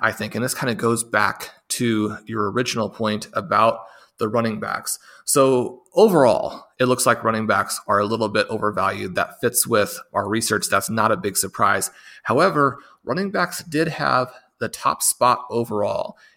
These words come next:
in the redraft in twenty fifteen, twenty sixteen, twenty seventeen, twenty eighteen. And then in twenty nineteen, you and I have discussed, we like A J Brown there. It's not just us. He is ranked ahead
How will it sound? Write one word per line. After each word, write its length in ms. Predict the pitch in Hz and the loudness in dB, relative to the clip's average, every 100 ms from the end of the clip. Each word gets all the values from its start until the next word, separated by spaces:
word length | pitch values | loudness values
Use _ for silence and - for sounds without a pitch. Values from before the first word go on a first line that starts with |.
| - | -8
in 120 | 113 | -4
the 120 | 107 | -2
redraft 680 | 104 110 107 101 104 - - - _ _ | -2 -2 -2 0 0 -2 -12 -18 _ _
in 320 | 113 101 101 - - _ | -6 -4 -6 -10 -14 _
twenty 180 | - - | -10 -6
fifteen, 460 | - 180 180 156 147 | -2 -2 -4 -8 -8
twenty 180 | 104 | -8
sixteen, 420 | 107 143 - 139 117 | -6 -6 -6 -8 -8
twenty 200 | 113 107 | -6 -4
seventeen, 480 | - 110 113 117 | -2 -4 -8 -10
twenty 240 | - 113 - | -10 -10 -8
eighteen. 500 | 113 107 120 107 104 - - - _ | -10 -8 -6 -6 -6 -12 -20 -20 _
And 220 | 127 120 | -4 0
then 440 | 117 113 113 113 - - | 2 2 2 -2 -4 -8
in 120 | 113 | -8
twenty 300 | - 208 196 | -4 -2 0
nineteen, 840 | 139 135 123 - 117 104 101 - _ _ - - | 0 -2 -4 -4 -2 -2 -4 -10 _ _ -18 -4
you 160 | 156 | 0
and 100 | 196 | 4
I 140 | 165 139 | 4 2
have 80 | |
discussed, 460 | 123 - - - - | 0 -4 -6 -10 -4
we 100 | 127 | -2
like 260 | 143 135 - | 0 -2 -2
A 140 | 131 | -4
J 200 | 123 117 | -2 -4
Brown 380 | - 104 107 113 | 0 0 0 0
there. 280 | 110 104 - - - | 0 0 -2 -14 -8
It's 140 | - | -2
not 240 | 123 127 - | 2 2 2
just 260 | 120 - | 0 0
us. 300 | 110 110 - - - _ | 2 2 0 -8 -18 _
He 240 | - 113 117 | -10 -6 -2
is 220 | 131 127 | -2 -2
ranked 260 | 120 113 | -4 -6
ahead 480 | 110 - 113 110 - | -8 -6 -4 -4 -6